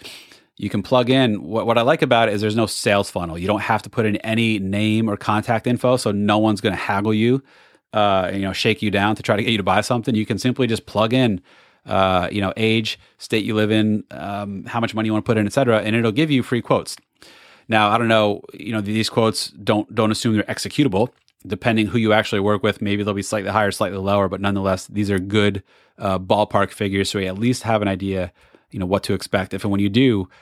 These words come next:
actually shop around, uh, you know, not just look for free quotes. So anyway, as of, uh, here we are,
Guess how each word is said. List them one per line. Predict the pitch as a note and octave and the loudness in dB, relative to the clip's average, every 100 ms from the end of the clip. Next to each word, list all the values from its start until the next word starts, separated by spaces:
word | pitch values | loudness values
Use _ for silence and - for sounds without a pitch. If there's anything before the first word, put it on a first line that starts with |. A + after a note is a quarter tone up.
| _ | _
actually | G2 - - F#2+ | -6 -4 -2 0
shop | - F#2+ F#2 | 2 2 2
around, | F2+ F#2 F#2 F2 - _ _ - | 0 2 0 -2 -6 _ _ -8
uh, | F#2 F2+ E2+ D#2+ - - - | -6 -4 -4 -8 -12 -14 -10
you | F#2+ F#2 | -6 -4
know, | F2 | -2
not | F#2+ F2+ | -2 -2
just | - | -4
look | F#2 | -6
for | - | -8
free | - F#2+ | -8 -8
quotes. | - F2 - - - - _ _ _ _ _ - | -8 -10 -12 -16 -18 -20 _ _ _ _ _ -4
So | C#3+ | 0
anyway, | C#3+ F#2+ G2 _ _ _ | 2 2 -2 _ _ _
as | A#2+ B2 A2+ | 2 2 4
of, | A#2+ A2+ G#2+ | 2 2 2
uh, | A2+ A2+ | 4 4
here | G#2 | 4
we | A2+ | 4
are, | G#2+ A2 G#2+ | 4 4 2